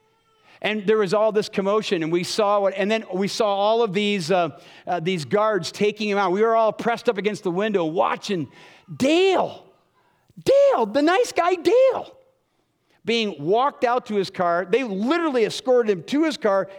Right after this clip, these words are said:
into his car, and, and escorted him out of the parking lot, never to come back.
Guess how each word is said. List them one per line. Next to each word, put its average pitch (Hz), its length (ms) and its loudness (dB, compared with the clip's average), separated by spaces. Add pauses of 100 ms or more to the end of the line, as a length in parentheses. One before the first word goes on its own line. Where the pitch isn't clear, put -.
(200)
into 330 280 2
his 240 120 0
car, 208 320 0
and, 185 180 -4 (540)
and 190 320 -2 (120)
escorted 220 560 0
him 202 220 -2 (220)
out 302 340 -2
of 180 140 -4
the 170 80 -4
parking 160 360 -4
lot, 127 320 -6 (220)
never 151 640 -2
to 127 80 -6
come 123 240 -8
back. 104 380 -8